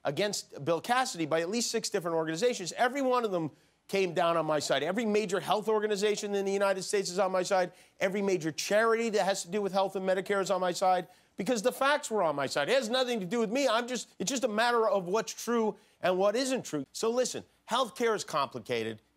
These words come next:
It's boring. I don't want to talk about it. The details are confusing, and that's what these guys are relying on. They're counting on you to be so overwhelmed with all the information,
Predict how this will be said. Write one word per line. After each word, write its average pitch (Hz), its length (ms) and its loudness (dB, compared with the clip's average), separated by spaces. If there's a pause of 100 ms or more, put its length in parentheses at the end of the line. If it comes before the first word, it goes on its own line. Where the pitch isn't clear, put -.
(160)
It's 120 140 -8
boring. 131 580 -2 (200)
I 139 100 2
don't 240 180 0
want 165 160 -2
to 117 60 -4
talk 104 320 -2
about 101 300 -4
it. 120 80 -6 (100)
The 131 100 -4
details 156 640 -2
are 135 160 -2
confusing, 135 760 -4 (600)
and 160 160 0
that's 240 200 0
what 233 120 -4
these 190 160 -4
guys 170 220 0
are 160 40 -2
relying 147 380 -2
on. 123 80 -4
They're 123 100 -4
counting 190 320 -2
on 175 100 -2
you 165 120 -2
to 160 60 -4
be 185 100 -6
so 196 240 -2
overwhelmed 160 440 -2
with 143 100 -4
all 143 120 -2
the 135 120 -6
information, 160 600 -4